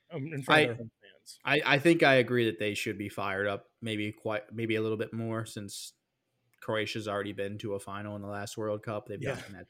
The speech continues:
Speaker 2: second
Speaker 1: <laughs> This
Speaker 2: place
Speaker 1: will,
Speaker 2: already.
Speaker 1: this will be their worst finish in a, <laughs> in a World Cup, no matter how they do.
Speaker 2: In eight years, at least,
Speaker 1: Eight
Speaker 2: so.
Speaker 1: years. What a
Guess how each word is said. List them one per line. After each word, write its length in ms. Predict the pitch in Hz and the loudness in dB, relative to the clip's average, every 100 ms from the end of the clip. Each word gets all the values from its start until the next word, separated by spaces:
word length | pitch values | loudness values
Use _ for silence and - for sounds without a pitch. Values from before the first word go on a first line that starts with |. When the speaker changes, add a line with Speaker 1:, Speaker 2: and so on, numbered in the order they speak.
| - | -12
Speaker 2:
second 400 | - 104 143 - | -10 -4 -4 2
Speaker 1:
<laughs> 60 | |
This 160 | 208 175 | 4 4
Speaker 2:
place 20 | |
Speaker 1:
will, 80 | 170 | 2
Speaker 2:
already. 140 | 117 | 4
Speaker 1:
this 80 | 226 | 4
will 80 | 247 | 4
be 60 | 220 | 4
their 180 | 196 175 | 2 4
worst 340 | 143 147 160 - | 4 2 2 0
finish 280 | 147 139 151 | -2 0 -2
in 140 | 135 | -2
a, 320 | 123 117 117 - - - _ _ - | -2 -4 -8 -12 -20 -20 _ _ -6
<laughs> 360 | - - - | -4 -4 8
in 200 | 302 - | 8 10
a 60 | 226 | 8
World 340 | 160 160 165 - | 8 6 6 2
Cup, 340 | - 143 - | 0 0 -4
no 80 | 131 | -6
matter 240 | 139 139 | -4 -4
how 160 | 135 139 | -4 -4
they 140 | 127 | -6
do. 140 | 123 120 | -6 -8
Speaker 2:
In 160 | 101 | -2
eight 240 | 104 113 113 | 4 6 6
years, 440 | 120 135 110 104 | 6 6 4 0
at 80 | 107 | -2
least, 300 | 123 110 - | -2 0 -2
Speaker 1:
Eight 120 | - | -4
Speaker 2:
so. 80 | 98 - | -6 -6
Speaker 1:
years. 420 | 135 113 - - 117 | -6 -8 -16 -20 -20
What 240 | 123 175 | -20 -20
a 60 | - | -20